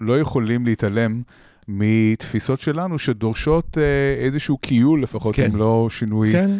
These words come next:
Speaker 1: רדיקלי
Speaker 2: כן,
Speaker 1: בה.
Speaker 2: מסכים.
Speaker 1: אני חושב שאין אדם בישראל היום שלא מבין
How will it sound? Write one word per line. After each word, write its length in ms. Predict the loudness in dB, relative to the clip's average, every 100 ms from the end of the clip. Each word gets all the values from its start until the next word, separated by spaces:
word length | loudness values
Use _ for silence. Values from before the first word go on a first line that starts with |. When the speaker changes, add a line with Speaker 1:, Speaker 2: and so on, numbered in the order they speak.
| -4 0
Speaker 1:
רדיקלי 580 | 2 2 0 0 0
Speaker 2:
כן, 40 | -2
Speaker 1:
בה. 120 | -2
Speaker 2:
מסכים. 400 | -4 -6 -6 -6 -8 _
Speaker 1:
אני 140 | -4 -2
חושב 280 | -2 -4 -4
שאין 880 | -2 0 0 0 -2 -4 -4 -4 -4
אדם 360 | -4 -2 -2
בישראל 540 | -2 -4 -4 -2 -2 -2
היום 360 | -2 -2 -4
שלא 480 | -8 -8 -6 -4 -4 -6
מבין 540 | -8 -4 -4 -2